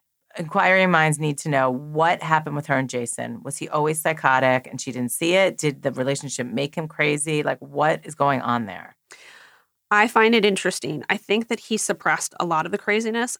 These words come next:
Speaker 2: I think that the p-, the period of time where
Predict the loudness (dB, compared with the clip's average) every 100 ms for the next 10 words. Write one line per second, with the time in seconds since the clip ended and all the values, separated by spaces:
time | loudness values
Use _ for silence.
0 | -2 -2 -2 -2 -2 -2 -4 -8 -4 -6
1 | -2 0 2 2 -2 0 2 2 2 0
2 | 2 2 0